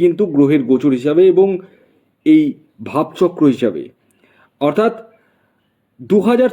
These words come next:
চব্বিশ সালটাকে যদি যোগ করেন তাহলে দাঁড়াবে আট,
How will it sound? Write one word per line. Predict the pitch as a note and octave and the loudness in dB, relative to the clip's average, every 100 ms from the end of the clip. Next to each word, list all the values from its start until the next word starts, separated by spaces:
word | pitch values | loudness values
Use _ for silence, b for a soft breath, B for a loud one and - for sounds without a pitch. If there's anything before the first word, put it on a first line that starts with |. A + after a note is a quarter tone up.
| - | 0
চব্বিশ | E3+ E3+ A3+ | 0 0 -2
সালটাকে | A#3 G#3+ A3+ A3+ | 0 0 2 0
যদি | A3+ F#3+ B2+ | 0 0 2
যোগ | E3 E3+ G#3+ | 2 2 0
করেন | D3 B2 C#3 D3+ | 2 0 -2 -4
তাহলে | D3 D3 G3 G3 G3 - - _ - A#2 | -4 0 2 4 2 0 -14 _ -12 -4
দাঁড়াবে | D3 F#3+ G3+ G#3+ - C3+ | -2 0 0 0 -2 -2
আট, | B2 | -2